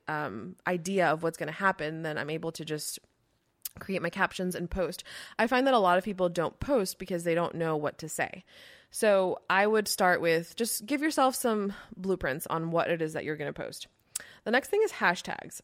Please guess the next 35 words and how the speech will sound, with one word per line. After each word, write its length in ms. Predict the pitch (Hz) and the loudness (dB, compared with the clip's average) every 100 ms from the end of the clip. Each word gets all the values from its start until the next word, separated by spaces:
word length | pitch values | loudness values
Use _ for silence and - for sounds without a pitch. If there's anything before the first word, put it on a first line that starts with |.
| _ | _
So 500 | - 247 226 208 - _ _ _ _ | 0 2 4 2 -2 _ _ _ _
hashtags 760 | - 247 262 - 320 330 277 - _ _ - | -6 -2 -2 0 2 2 -2 -10 _ _ 0
are 280 | 202 202 196 | 4 6 4
one 220 | 190 220 | 2 2
of 120 | 233 | 2
those 340 | 214 208 202 - - | 2 2 0 -8 -2
misunderstood 580 | 214 226 269 277 - - | 0 2 2 0 0 2
aspects, 640 | 165 180 - 127 - - | 2 0 -2 -2 -2 -12
especially 320 | - 269 294 | -2 -2 0
of 80 | 262 | 0
Instagram. 640 | 156 170 - - - - - - - - - | 0 -2 -4 -4 -4 -6 -8 -14 -18 -18 -2
Um, 300 | - 185 143 | 4 4 4
when 220 | - 220 | 2 2
hashtags 380 | 247 247 - 330 | 2 2 2 0
are 40 | 330 | 0
used 260 | 233 233 | 0 -2
correctly, 540 | - 196 170 - 170 175 | -2 0 0 0 -6 -2
they 140 | 180 | -2
help 380 | 208 220 247 - - | 2 2 0 -4 -12
to 140 | - 254 | -2 0
improve 420 | 247 220 214 190 | 0 0 -4 -4
the 440 | 208 196 180 - - _ | -6 -4 -6 -8 -14 _
reach 540 | 180 175 202 - - - | -6 -2 -2 -2 -6 -8
by 200 | 190 190 | 0 2
exposing 720 | 175 - 185 185 185 180 180 - _ - | 4 2 0 0 2 0 -2 -6 _ -12
content 680 | - 208 220 226 196 180 - | 2 2 2 2 2 2 -4
to 100 | 185 | -4
new 120 | 180 | 0
audiences 600 | 151 165 180 190 185 190 | 0 0 -2 -2 -4 -2
as 180 | 160 - | -4 -4
people 380 | 196 180 180 | -8 -2 0
search 320 | 170 175 160 - | 0 0 -2 -2
for 140 | 165 | -6
specific 420 | 170 180 165 170 | -6 -8 -8 -8
keywords. 540 | - 170 160 277 285 | -8 -8 -4 -6 -6